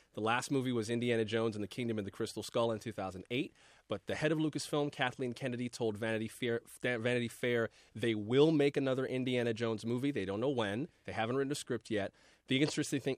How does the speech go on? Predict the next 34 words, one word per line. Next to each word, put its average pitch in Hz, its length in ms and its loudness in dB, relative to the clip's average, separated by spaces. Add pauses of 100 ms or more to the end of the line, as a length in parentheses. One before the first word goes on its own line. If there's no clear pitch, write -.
the 131 140 4
interesting 151 380 0
thing 127 240 -2
about 110 280 0
this 107 160 -4
to - 180 -8
me 135 460 0 (320)
is 123 180 0
that 120 180 2
Lucasfilm 139 720 2
basically 135 560 0
devalued 127 840 0
Indiana 156 460 2
Jones 143 440 0
when 117 180 2
it 113 100 -2
made 117 380 -2 (300)
its 120 180 -2
deal 110 300 2
with 107 200 -4
Disney. 107 500 -2
Disney 160 380 4
bought 127 320 4
Lucasfilm 117 640 -2
in 98 80 -4
twenty 120 320 -2
twelve 104 440 0 (360)
almost 196 440 6
entirely, 139 760 2
and 139 140 4
they 180 60 6
said 247 300 2
as 143 120 0
much, - 320 -6